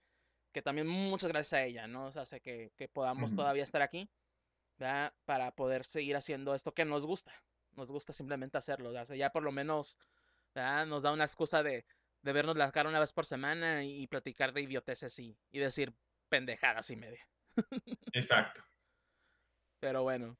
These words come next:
Speaker 1: Pero sí, vamos a pasar a nuestro primer tema de la semana, que es Cyberpunk veinte setenta y siete, twenty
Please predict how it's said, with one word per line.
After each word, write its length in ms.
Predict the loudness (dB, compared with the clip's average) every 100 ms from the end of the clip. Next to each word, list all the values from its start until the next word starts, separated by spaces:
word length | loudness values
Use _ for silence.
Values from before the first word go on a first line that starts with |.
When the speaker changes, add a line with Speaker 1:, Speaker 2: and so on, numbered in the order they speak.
| _ _ _ _ _ -20 _ 4
Speaker 1:
Pero 200 | 8 8
sí, 160 | 6
vamos 280 | 6 6 6
a 80 | 2
pasar 300 | 2 4 4
a 60 | 6
nuestro 360 | 2 2 -2
primer 440 | 0 -2 4 4 6
tema 400 | 2 4 2 2
de 120 | 0
la 240 | 4 4
semana, 580 | 4 -6 -6 -6 -8 -12 _ _ _ _
que 160 | -4 0
es 440 | 4 2 2 -6 2
Cyberpunk 760 | 4 4 -4 0 0 0 -4 -18 _
veinte 600 | 0 0 0 -2 2 2
setenta 360 | 0 -6 -4
y 60 | -6
siete, 520 | -2 -2 0 -2 -4
twenty 460 | -6 -10 -8 -8 -12